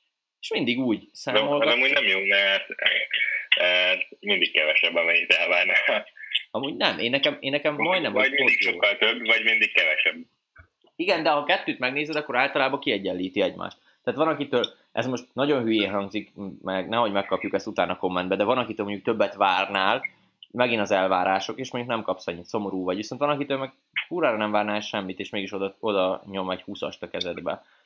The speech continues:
Speaker 1: Na mindegy, lényeg a lényeg, hogy én kiszámoltam, hogy mennyi kellett akkor, mit tudom én,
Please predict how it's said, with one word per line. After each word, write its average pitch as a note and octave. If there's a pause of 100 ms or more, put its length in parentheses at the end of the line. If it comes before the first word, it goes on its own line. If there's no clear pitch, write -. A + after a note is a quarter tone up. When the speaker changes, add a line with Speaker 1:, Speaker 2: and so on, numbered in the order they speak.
(160)
Speaker 1:
Na D3
mindegy, G3
lényeg E3
a G#2
lényeg, G#2
hogy A2
én A2+
kiszámoltam, G2
hogy G2+
mennyi G2+
kellett F2
akkor, F2
mit -
tudom F#2
én, F2